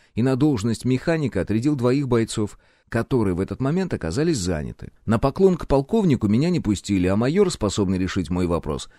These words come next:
отказался это делать без резолюции вышестоящего начальства. Пока я бегал и ругался со всеми подряд, освободился полковник, но пропал майор. А меня по-прежнему разворачивали от двери начальства в сторону выхода.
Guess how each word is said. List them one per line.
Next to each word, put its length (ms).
отказался 640
это 160
делать 240
без 220
резолюции 580
вышестоящего 840
начальства. 560
Пока 220
я 140
бегал 440
и 20
ругался 460
со 160
всеми 240
подряд, 480
освободился 640
полковник, 580
но 140
пропал 380
майор. 420
А 80
меня 220
по-прежнему 640
разворачивали 640
от 140
двери 320
начальства 560
в 80
сторону 360
выхода. 460